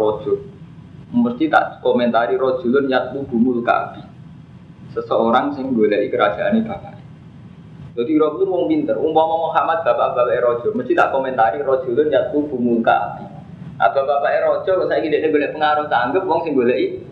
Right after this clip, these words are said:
pengaruh bapake sing ilang, yatlu bumul kabi dianggap mengembalikan reputasine bapake, kan. Berarti riyen wonten kriteria umum tentang siapa sing ape dadi nabi.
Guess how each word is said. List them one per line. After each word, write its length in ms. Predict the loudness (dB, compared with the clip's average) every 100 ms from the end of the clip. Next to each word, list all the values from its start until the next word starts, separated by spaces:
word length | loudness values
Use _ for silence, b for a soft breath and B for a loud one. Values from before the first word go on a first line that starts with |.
| -18 -18 -2
pengaruh 400 | 0 2 2 0
bapake 320 | 0 2 2
sing 160 | 0 0
ilang, 240 | 2 2
yatlu 320 | 2 -2 -2 0
bumul 240 | 0 0
kabi 960 | 0 -2 -4 -12 -16 -4 -2 0 0 2
dianggap 320 | 2 0 -2
mengembalikan 720 | -4 0 0 2 0 -2 -2
reputasine 400 | 0 0 2 0
bapake, 400 | 2 2 2 2
kan. 160 | 0 -2 -6 -14 -18 -18 -18 -18 -20 -20 -20 -18 -18 -20 -20 -20 -20 -20 -20 -20 -20 -20 -20 -20 -20
Berarti 240 | 0 2 2 0
riyen 240 | 0 0
wonten 320 | 0 -2 -4
kriteria 720 | 0 0 0 0 0 0 -2
umum 240 | -2 -2 2
tentang 320 | 2 2 0
siapa 560 | 2 2 2 2 0 0
sing 240 | -6 -4
ape 240 | 0 0
dadi 320 | 2 0 0 -4
nabi. 200 | -10